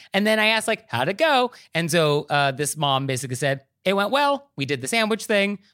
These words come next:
We used to walk over to explain, like, what to do when somebody offers you something you don't wanna eat. He did that. It was great."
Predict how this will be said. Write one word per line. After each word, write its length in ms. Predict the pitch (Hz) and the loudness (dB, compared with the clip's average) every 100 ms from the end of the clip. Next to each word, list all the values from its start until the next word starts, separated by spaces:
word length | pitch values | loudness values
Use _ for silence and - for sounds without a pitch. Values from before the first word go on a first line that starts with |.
| - | -6
We 100 | 143 | -4
used 140 | 139 | -2
to 60 | 151 | 0
walk 200 | 127 127 | 0 0
over 300 | 143 139 135 | -2 0 -2
to 320 | 131 - 131 131 | -4 -6 -4 -6
explain, 520 | 135 - 151 139 131 | -8 -8 -4 -4 -4
like, 120 | 113 | -6
what 140 | 120 117 | -8 -8
to 60 | |
do 180 | 113 127 | -6 -6
when 100 | 117 | -6
somebody 220 | 117 113 | -8 -8
offers 360 | 123 117 123 110 | -8 -10 -10 -12
you 60 | 107 | -10
something 220 | 117 107 | -12 -10
you 80 | 107 | -12
don't 100 | 101 | -12
wanna 160 | 104 | -10
eat. 320 | 147 277 254 - - | -4 -4 -4 -10 -18
He 120 | - 143 | -8 -4
did 180 | 143 143 | -4 0
that. 240 | 147 143 - | -2 -2 -8
It 40 | |
was 160 | 104 - | -12 -4
great." 380 | 214 208 - | 0 0 -4